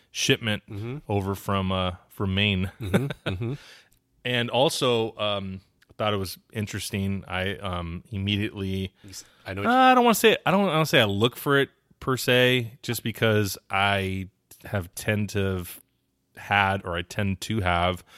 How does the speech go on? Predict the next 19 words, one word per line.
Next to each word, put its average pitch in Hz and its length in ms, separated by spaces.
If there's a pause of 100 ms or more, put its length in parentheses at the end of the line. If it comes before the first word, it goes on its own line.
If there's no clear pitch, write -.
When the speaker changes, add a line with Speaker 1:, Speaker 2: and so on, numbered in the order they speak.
(280)
Speaker 1:
a 120 80
lot 107 460
of 95 800 (280)
smaller 101 640
brewery 92 760 (260)
cans, 87 680
you 98 80
know, 87 200
the 104 160
good 98 140
old 90 200
sixteen - 480
ounce 90 400 (600)
silver 104 840
cans 101 440
that 90 180
we 87 120
so 92 300
love. 92 480